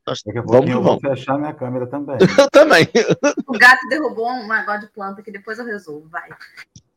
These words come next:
Speaker 1: É, não adianta ser bom só em reforma íntima, você tem que ser bom num conjunto de coisas que você precisa alavancar.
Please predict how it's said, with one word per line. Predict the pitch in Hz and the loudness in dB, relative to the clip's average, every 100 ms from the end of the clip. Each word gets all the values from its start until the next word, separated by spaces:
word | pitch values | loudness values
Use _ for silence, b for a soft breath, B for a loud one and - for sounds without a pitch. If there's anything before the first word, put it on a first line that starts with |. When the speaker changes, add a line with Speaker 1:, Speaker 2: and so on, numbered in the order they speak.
| _ _ - | _ _ 2
Speaker 1:
É, | 170 156 151 135 143 | 6 8 8 8 6
não | 180 | 4
adianta | 202 202 | 4 2
ser | 190 208 | 2 2
bom | 190 185 | 4 2
só | 185 190 | 2 2
em | |
reforma | 175 - 160 156 | 0 0 0 0
íntima, | 160 | -4
você | 160 | -8
tem | 156 | -10
que | 156 | -6
ser | - | -4
bom | 147 156 | 0 0
num | 185 175 | 0 -2
conjunto | 180 175 127 170 220 208 | -2 0 0 0 -2 -4
de | - | -6
coisas | - 185 185 - | 2 4 4 0
que | _ _ _ - 170 | _ _ _ -6 -2
você | 180 | 2
precisa | 196 - 202 | 2 4 6
alavancar. | 196 196 190 202 - 190 | 8 8 6 2 2 0